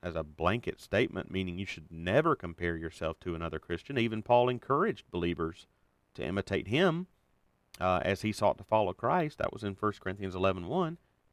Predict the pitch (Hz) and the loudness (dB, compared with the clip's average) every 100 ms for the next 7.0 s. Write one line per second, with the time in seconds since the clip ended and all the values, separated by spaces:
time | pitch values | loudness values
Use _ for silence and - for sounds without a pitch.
0 | _ 110 110 139 151 117 117 202 135 101 | _ 0 6 6 6 4 2 2 4 4
1 | 104 107 110 - - _ _ _ _ - | 2 2 0 0 -6 _ _ _ _ 2
2 | 95 87 113 120 117 131 131 110 107 135 | 4 6 6 6 4 2 2 2 2 2
3 | 131 110 104 - - 151 180 180 110 - | 2 0 -2 -4 2 4 6 4 0 -2
4 | - 95 87 80 78 87 85 80 78 73 | 2 2 4 0 -2 -4 -4 -4 -8 -12
5 | - 95 92 - 110 113 - 156 - 107 | -4 -2 -2 -2 -4 -2 2 2 2 0
6 | 117 165 151 - 185 180 - 82 98 92 | 2 0 -2 -2 -2 -2 -4 -4 -2 -4